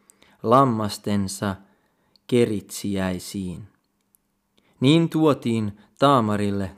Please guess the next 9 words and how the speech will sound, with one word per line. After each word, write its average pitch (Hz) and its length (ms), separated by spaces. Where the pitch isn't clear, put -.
tämä 120 300
sanoma, 98 560
"Katso, - 560
appesi 127 580
menee 101 580
Timnaan 98 720
keritsemään 101 1040
lampaitaan." 104 960
Silloin 131 640